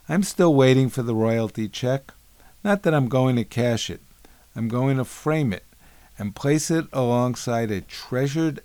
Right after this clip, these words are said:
seventy-eight R P M record with the trademark dog and phonograph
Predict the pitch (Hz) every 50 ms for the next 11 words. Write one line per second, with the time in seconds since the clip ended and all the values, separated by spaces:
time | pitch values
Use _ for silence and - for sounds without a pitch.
0 | _ - - - - - - - - 123 135 156 170 160 156 147 143 143 143 135
1 | 127 123 131 131 - - 123 131 131 131 127 123 120 113 110 117 120 117 - -
2 | 98 98 98 98 - _ _ - - - - - - - - - 113 98 - 107
3 | 104 - - - - 135 143 151 151 160 160 160 151 131 - - - - 120 120
4 | 123 135 139 139 - - - 120 110 104 - - - 135 151 151 143 - 139 135
5 | 131 131 123 -